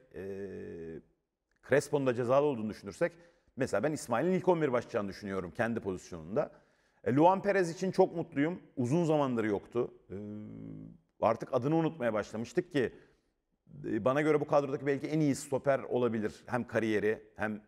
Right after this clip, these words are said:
e, güncel durumu olarak. İnşallah bundan sonra daha fazla sahada görürüz. E, Rossi ve Emre Mor, e, o hem skor vardı hem farkı arttırmak için oyuna girdiler. E, ikisi de çok beğendiğim oyuncular.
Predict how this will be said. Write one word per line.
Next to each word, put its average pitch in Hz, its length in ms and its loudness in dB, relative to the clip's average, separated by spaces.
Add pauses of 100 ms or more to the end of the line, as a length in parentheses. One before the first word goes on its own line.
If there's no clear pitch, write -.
e, 98 420 -12
güncel 104 360 0
durumu 92 200 -8
olarak. 123 280 -2
İnşallah 135 420 0
bundan 147 220 0
sonra 139 240 -2
daha 143 140 4
fazla 98 420 -2 (360)
sahada 95 400 -6
görürüz. 87 540 -2 (480)
E, 107 40 -4 (380)
Rossi 170 480 2
ve 175 80 6
Emre 165 320 2
Mor, 165 200 0 (500)
e, 117 40 -2 (1040)
o 147 300 6
hem 175 220 0 (180)
skor - 360 2
vardı 170 240 4
hem 180 100 -2
farkı 156 320 2
arttırmak 160 360 -2
için 127 120 -10
oyuna 113 200 0
girdiler. 104 400 -2 (460)
E, 98 340 0 (240)
ikisi - 280 -4
de 175 60 2
çok 143 240 2
beğendiğim 117 340 2
oyuncular. 104 360 -2